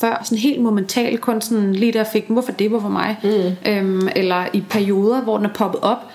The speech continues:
Speaker 1: og så er den forsvundet igen.
Speaker 2: Mm.
Speaker 1: Øh, fordi jeg har været sådan, sådan er det bare, kom nu videre, mand. Du skal kæmpe den her kamp, det gør du ikke ved at sidde og, altså,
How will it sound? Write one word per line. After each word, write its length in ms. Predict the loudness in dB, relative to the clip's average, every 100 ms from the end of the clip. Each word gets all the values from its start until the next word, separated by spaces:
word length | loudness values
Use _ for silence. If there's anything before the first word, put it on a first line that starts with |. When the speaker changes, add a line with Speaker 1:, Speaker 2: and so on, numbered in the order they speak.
| -20 -20 -20 _
Speaker 1:
og 100 | -2
så 60 | 0
er 20 |
den 80 | 0
forsvundet 540 | -2 0 0 2 2
igen. 300 | 2 0 -2 -4 -10 -2
Speaker 2:
Mm. 60 |
Speaker 1:
Øh, 360 | 0 2 0 0
fordi 140 | 0
jeg 60 | 0
har 60 |
været 80 | 0
sådan, 100 | 2
sådan 160 | 0 0
er 40 |
det 100 | -2
bare, 120 | -2 0
kom 100 | 0
nu 60 | 2
videre, 220 | 0 0
mand. 200 | -2 -2
Du 100 | -2
skal 160 | -2
kæmpe 340 | 0 0 0 -2
den 120 | 0 0
her 80 |
kamp, 320 | -2 -2 -2 -2
det 120 | 0
gør 200 | 0 2
du 100 | 0
ikke 180 | 0 0
ved 160 | 0 0
at 120 | -4
sidde 380 | 0 2 2 0
og, 320 | -2 -2 -2 -6 -12 -14 -20 -20 _ -20 _ _ -6
altså, 300 | -4 0 -2